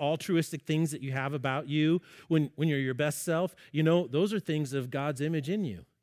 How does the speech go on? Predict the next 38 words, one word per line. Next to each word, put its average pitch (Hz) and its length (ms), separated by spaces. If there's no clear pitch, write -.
You 143 80
know, 175 140
and 180 80
you 196 80
see 247 220
human 208 260
beings, 214 320
you 175 60
know, 165 80
sometimes 214 400
we 180 100
can 185 140
be 160 100
totally 170 380
awesome, 127 420
can't 117 220
we? 95 180
You 151 80
know, 180 160
I 180 80
mean, 202 120
we 247 80
can 247 100
be 175 80
totally 190 440
awesome. 127 440
You 208 80
look 208 80
at - 80
tragedies 190 580
out 190 240
there, 196 300
and 147 120
man, 165 360
Americans, 170 240
we 214 80
respond 139 760
'cause 135 240